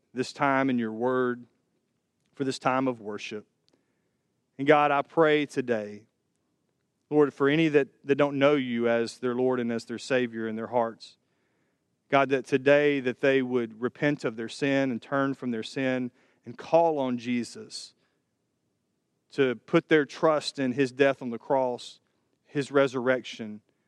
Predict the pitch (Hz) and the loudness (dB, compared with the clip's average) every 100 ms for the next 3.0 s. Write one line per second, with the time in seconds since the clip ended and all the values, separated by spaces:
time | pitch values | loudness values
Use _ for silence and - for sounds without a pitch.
0 | _ _ _ 127 117 139 139 131 120 - | _ _ _ -10 0 2 2 0 -4 -10
1 | _ _ _ _ _ 113 143 147 - 120 | _ _ _ _ _ 2 2 2 0 -2
2 | - 113 110 107 104 - 113 123 120 113 | -2 -10 -12 -14 -14 -14 -4 -2 -2 -6